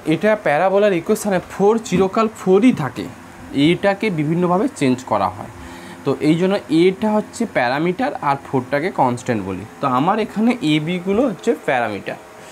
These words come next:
তো মাথায় রাখবে, কোনো কার্ভ বা সারফেসের যতগুলো প্যারামিটার থাকবে, ঠিক ততবার ডেরিভেটিভ হবে। কেন? কারণ আমি যদি একটু reverse পার্টটা দেখি, কারণ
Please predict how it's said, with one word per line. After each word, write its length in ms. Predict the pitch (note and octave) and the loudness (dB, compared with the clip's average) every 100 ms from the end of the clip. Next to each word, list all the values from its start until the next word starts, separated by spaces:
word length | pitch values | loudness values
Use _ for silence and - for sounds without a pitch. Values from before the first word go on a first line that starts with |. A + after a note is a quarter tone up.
| - - A#3 - | -16 -14 -8 -2
তো 100 | B2+ | 0
মাথায় 480 | A#2+ B2 F#3 B3+ | 2 0 2 2
রাখবে, 400 | B3+ D3+ B2 B2+ A3+ - - - - | 4 2 -2 -4 -6 -14 -20 -6 0
কোনো 300 | D3+ G#3+ B3 - | 2 2 0 0
কার্ভ 360 | C#3+ D#3 F#3 F3 | 2 2 2 2
বা 140 | G#3+ | 0
সারফেসের 800 | - - C3 A#2+ G#3+ G3+ A#2+ G#2+ - - - - - B2+ | 0 -2 0 2 0 0 -2 -4 -6 -18 -20 -14 -10 -2
যতগুলো 680 | D3 D3 - G#3 G#3 A3+ A#3 | 0 2 2 2 4 2 2
প্যারামিটার 760 | A#3+ C3+ C#3+ E3+ F#3+ F#3 G3+ F#3+ | 2 2 2 2 0 2 0 0
থাকবে, 520 | C3 C#3+ A#2+ G2+ A#2+ D#3+ - - | -4 -4 -4 -4 -4 -6 -16 -16
ঠিক 320 | - F3 C3 C3 - - - - - | -4 0 0 -2 -12 -18 -18 -8 0
ততবার 1120 | E3 E3 - A3+ F3+ C3 C3+ D#3+ G#3+ A#3+ D#3+ | 0 0 0 0 0 2 4 4 4 2 2
ডেরিভেটিভ 600 | D3 A#2+ A2 G#2 G2 G2+ | 2 2 -2 -2 -4 -4
হবে। 200 | F#2+ G#2 - - - | -4 -8 -16 -20 -6
কেন? 380 | D#3 E3+ G3+ C4+ B3+ - - - | -2 0 0 -2 -6 -14 -18 -6
কারণ 240 | - F3 F#3+ | -2 0 0
আমি 360 | D3+ C#3+ F3+ | -2 0 2
যদি 320 | A3 A#3+ A3+ A3+ | 2 2 4 2
একটু 380 | A#3+ - G#3+ B3+ D3+ | 2 0 0 0 0
reverse 420 | D#3+ G3+ C4+ - | 0 2 0 -2
পার্টটা 420 | A3+ G#3+ - F3 | -2 -2 0 0
দেখি, 520 | C3+ A#2+ - B2 A2 C#3 - - - | 2 -2 -6 -8 -8 -10 -16 -18 -8
কারণ 260 | - D3 | -2 0